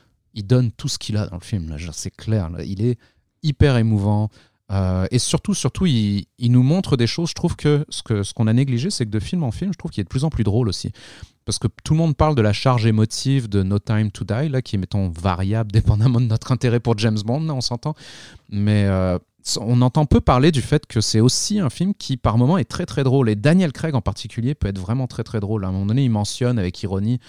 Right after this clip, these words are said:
son sens du timing, là, et la, la façon qu'il a de l'interpréter. Il n'y a aucun autre James Bond qui aurait pu le faire, là. Je veux dire, ni, euh, et certainement pas Sean Connery, parce qu'il avait trop de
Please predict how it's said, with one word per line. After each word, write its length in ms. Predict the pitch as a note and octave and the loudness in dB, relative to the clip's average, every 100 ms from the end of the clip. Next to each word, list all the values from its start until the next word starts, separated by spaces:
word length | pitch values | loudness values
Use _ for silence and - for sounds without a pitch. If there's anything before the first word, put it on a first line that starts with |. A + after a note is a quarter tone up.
| - - - | -20 -20 -12
son 200 | - G#2+ | -8 -4
sens 240 | - A#2+ | 0 -2
du 120 | A2 | -2
timing, 520 | G#2+ A2 A2 C#3 E3+ E3 | -4 -2 0 -2 -2 -4
là, 200 | D3+ - | -4 -4
et 100 | G#2+ | -2
la, 200 | G#2 G2 | -2 -2
la 140 | G2+ | -6
façon 420 | - D3 - F3+ | -4 -6 -4 -6
qu'il 240 | - - A#2+ | -6 -2 0
a 120 | C3 | 0
de 100 | A2 | 0
l'interpréter. 720 | G#2+ A#2+ G#2+ A#2 - C3+ C#3+ - - - F2+ | 0 0 -2 -4 -2 -2 -4 -8 -20 -14 -12
Il 20 | |
n'y 80 | - | -12
a 60 | - - | -10 -2
aucun 460 | D3+ - C3 A#2 | -2 0 -2 0
autre 380 | A#2 A#2 - - _ G2+ | 0 -2 -8 -18 _ -4
James 160 | G#2+ F#2+ | -4 -2
Bond 180 | A2+ G#2+ | -2 -2
qui 180 | - | -2
aurait 120 | F#2 F#2 | -2 -2
pu 120 | F#2+ | -4
le 40 | |
faire, 240 | - - - | -6 -8 -6
là. 40 | |
Je 40 | - | -6
veux 60 | |
dire, 120 | F#2+ G2+ | 0 6
ni, 480 | A2+ C3 D3 D3 - - - _ - | 8 10 8 6 2 -6 -20 _ -8
euh, 380 | G#2 F#2+ F#2 F#2 | -2 0 0 0
et 60 | A2+ | -2
certainement 540 | - D#3+ - D3+ D3 | 0 0 2 4 4
pas 120 | D#3+ | 4
Sean 200 | D3+ C3 | 2 2
Connery, 340 | A#2 A#2 B2 C3 | 4 4 4 4
parce 180 | G#2+ - | 0 -4
qu'il 160 | G#2+ | -4
avait 120 | G2 | -4
trop 340 | F#2+ - B2 A#2+ | 0 0 0 0
de 260 | G2+ F2+ | -2 -6